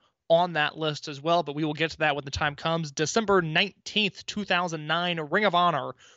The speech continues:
hosts Final Battle with the first I pay-per-view on Go Fight Live for Ring of Honor. So we are dealing with a changing landscape here because at the time, Dragon Gate U S A is still kind of on cable pay-per-view, but cable, you know, providers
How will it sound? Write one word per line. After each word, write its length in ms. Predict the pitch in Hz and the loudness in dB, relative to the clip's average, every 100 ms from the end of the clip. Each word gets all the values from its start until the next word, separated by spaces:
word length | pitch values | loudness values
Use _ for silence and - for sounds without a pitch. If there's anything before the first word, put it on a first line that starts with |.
| - | 0
hosts 280 | 160 151 - | 2 2 0
Final 460 | - 170 185 180 | 0 2 2 2
Battle 520 | 147 156 160 160 160 - - _ | 0 2 2 2 0 -6 -20 _
with 380 | - 156 165 - 156 | -2 0 0 -2 -6
the 160 | 160 151 | -4 -2
first 600 | - - 214 240 - - - | -4 2 2 2 -2 -8 -2
I 320 | 165 190 208 202 | 2 2 2 -2
pay-per-view 600 | 190 190 175 160 170 175 | -2 -2 -2 2 2 2
on 180 | 147 143 | 0 -4
Go 280 | 135 156 165 | 2 2 4
Fight 340 | - 151 156 | 2 2 2
Live 340 | 139 143 151 | 2 4 4
for 140 | - 139 | -2 -6
Ring 180 | 151 143 | -6 -4
of 80 | |
Honor. 400 | 135 139 143 143 - - - | -2 0 0 0 -4 -16 -4
So 460 | - 143 135 127 - - _ - | 2 4 4 0 -8 -20 _ -2
we 200 | 165 175 | 4 4
are 80 | |
dealing 340 | 160 180 220 196 | 4 2 4 4
with 140 | 180 | 2
a 120 | 170 | 2
changing 540 | 160 - 180 190 175 175 | 0 0 0 2 0 0
landscape 460 | 262 254 - 147 | -2 -2 -2 -2
here 100 | 151 | -2
because 220 | 139 147 143 | -6 -6 -6
at 80 | |
the 40 | 139 | -4
time, 380 | - 185 190 165 | 0 2 2 2
Dragon 240 | 151 170 | 2 4
Gate 140 | 170 | 2
U 120 | 170 165 | 4 4
S 160 | 156 | 4
A 140 | 165 156 | 2 2
is 100 | 143 | 0
still 480 | - 165 160 143 - - _ - | 0 2 4 2 -2 -20 _ -10
kind 440 | - 165 185 202 | -6 0 2 2
of 120 | 185 | 2
on 220 | 185 185 | 2 0
cable 360 | 170 - 175 180 | 0 0 2 2
pay-per-view, 520 | 175 175 180 165 180 | 0 0 -2 0 0
but 160 | 147 135 | 0 -4
cable, 580 | - 156 170 160 143 - _ _ - | -4 -2 0 0 -4 -10 _ _ -4
you 140 | 151 | 0
know, 180 | 143 139 | 0 2
providers 640 | - 160 143 151 175 160 | 2 2 2 2 4 2